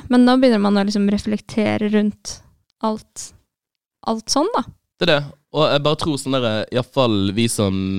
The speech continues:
Speaker 2: designer produkter og tjenester og, og lager ting da, som folk bruker,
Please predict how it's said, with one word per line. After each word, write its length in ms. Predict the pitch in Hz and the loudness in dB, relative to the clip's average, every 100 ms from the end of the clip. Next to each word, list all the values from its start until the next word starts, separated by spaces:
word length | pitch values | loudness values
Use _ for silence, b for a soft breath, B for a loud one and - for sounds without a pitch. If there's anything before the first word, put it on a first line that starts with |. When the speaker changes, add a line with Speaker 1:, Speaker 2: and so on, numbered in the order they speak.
| 95 95 | -4 -4
Speaker 2:
designer 480 | - 123 110 101 101 | 0 0 2 -2 -4
produkter 400 | 110 110 - 95 | -6 -6 -6 -4
og 80 | |
tjenester 320 | 110 101 104 101 | -4 -4 -2 -2
og, 80 | |
og 160 | 117 120 | 2 4
lager 400 | 117 113 110 123 | 4 2 2 -2
ting 240 | 117 92 | -4 -6
da, 140 | 101 135 _ _ _ | -6 -6 _ _ _
som 320 | - 113 107 | -10 -6 -4
folk 240 | - 110 - | -4 -6 -6
bruker, 560 | 92 95 95 - 82 | -6 -4 -4 -4 -6